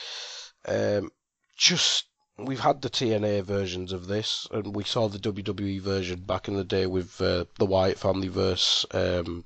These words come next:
the New Day. Um, this is probably the big one, uh, Wyatt versus Hardy. It had the, both characters that had been built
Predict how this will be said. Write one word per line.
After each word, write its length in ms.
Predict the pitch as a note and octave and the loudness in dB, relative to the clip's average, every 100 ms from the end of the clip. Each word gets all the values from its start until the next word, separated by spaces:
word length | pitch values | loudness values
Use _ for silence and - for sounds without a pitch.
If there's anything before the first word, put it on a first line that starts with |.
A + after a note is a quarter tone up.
| - | -2
the 80 | |
New 220 | G#2 F#2+ F#2 | 0 2 2
Day. 260 | F#2+ G2 - - - - - - - - - - - - _ _ | 2 2 0 -12 -12 -10 -8 -6 -4 -4 -6 -10 -16 -20 _ _
Um, 500 | - F#2+ G2 F#2+ F2+ - | 4 6 8 6 4 0
this 280 | A#2 B2+ - | 0 4 4
is 100 | G#2+ - | 2 -2
probably 300 | - A2 G#2+ | 2 4 4
the 100 | F#2+ | 0
big 260 | F#2 G#2+ F#2+ | 2 0 4
one, 200 | G2 G#2+ - | 4 4 0
uh, 220 | - G2+ F#2+ | 2 4 6
Wyatt 400 | G2 F#2+ F#2+ F2+ | 6 6 4 2
versus 220 | F#2+ F#2 | 0 2
Hardy. 400 | G2+ F#2+ G2+ G#2+ | 2 4 4 2
It 80 | F#2 | 2
had 160 | G2 | 0
the, 120 | G#2+ | -2
both 400 | A#2 G#2+ A2 G2 | -4 0 2 2
characters 440 | - F#2+ F#2 G2+ G2 | 2 2 0 -2 0
that 80 | F#2 | 0
had 120 | F#2+ | -2
been 200 | G2 F#2+ | -4 -2
built 260 | F#2+ F#2 | -2 -2